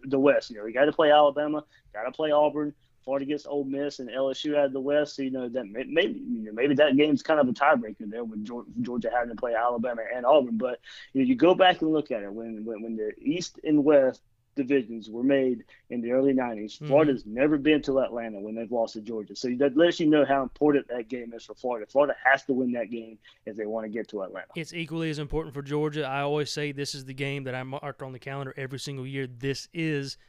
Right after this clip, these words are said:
Speaker 2: the most important game of the regular season for both of these teams, regardless of what any, if you're honest with yourselves as a Georgia fan, as a Florida fan, this is the most important team, not just for getting to Atlanta, but <laughs> also for bragging rights for the next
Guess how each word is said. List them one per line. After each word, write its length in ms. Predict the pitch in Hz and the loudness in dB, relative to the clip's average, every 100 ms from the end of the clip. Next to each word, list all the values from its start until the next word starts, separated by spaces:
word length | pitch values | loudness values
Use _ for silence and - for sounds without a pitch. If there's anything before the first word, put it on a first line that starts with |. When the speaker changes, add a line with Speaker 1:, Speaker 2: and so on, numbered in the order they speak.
| - | -12
Speaker 2:
the 120 | 143 | -8
most 280 | 147 139 - | -4 -4 -6
important 320 | 143 143 147 | -10 -10 -10
game 220 | 131 127 | -10 -8
of 80 | 123 | -8
the 80 | 123 | -8
regular 280 | 127 127 120 | -8 -8 -10
season 340 | - 123 117 | -10 -10 -10
for 100 | 113 | -12
both 300 | 120 147 165 | -6 -2 -2
of 100 | 160 | -4
these 180 | 139 151 | -6 -8
teams, 460 | - 151 147 147 - _ _ _ _ - | -6 -6 -6 -8 -14 _ _ _ _ -12
regardless 540 | 127 165 208 202 185 | -2 2 2 2 0
of 100 | 160 | 0
what 140 | 160 | 0
any, 200 | 160 175 | 0 -4
if 120 | 156 151 | -6 -2
you're 160 | 175 | 0
honest 180 | 202 185 | 2 0
with 100 | 202 | -4
yourselves 360 | 185 196 180 170 | -4 -2 0 0
as 120 | 156 | -2
a 40 | |
Georgia 240 | 151 165 - | -2 -2 -4
fan, 220 | 156 156 | -6 -4
as 80 | 135 | -6
a 60 | |
Florida 240 | 120 143 131 | -6 -6 -4
fan, 200 | 139 120 | -8 -8
this 240 | 131 131 156 | -6 -6 -6
is 180 | 131 117 | -10 -10
the 140 | 135 | -8
most 260 | 131 127 131 | -6 -8 -8
important 340 | 123 127 127 | -6 -6 -8
team, 220 | 127 123 | -12 -6
not 240 | 139 185 190 | -2 -2 0
just 260 | 180 196 | 0 0
for 80 | 185 | -2
getting 260 | 170 180 165 | -2 -2 -2
to 100 | 165 | -4
Atlanta, 400 | 160 151 120 - _ _ _ _ _ | -4 -6 -8 -14 _ _ _ _ _
but 140 | 143 - | -8 -6
<laughs> 40 | 214 | -6
also 360 | 180 - 165 | -6 -4 -6
for 140 | 147 147 | -6 -6
bragging 420 | 147 143 139 131 | -6 -6 -6 -8
rights 220 | 131 131 | -8 -8
for 80 | 135 | -10
the 80 | 131 | -8
next 380 | 135 127 - | -8 -10 -16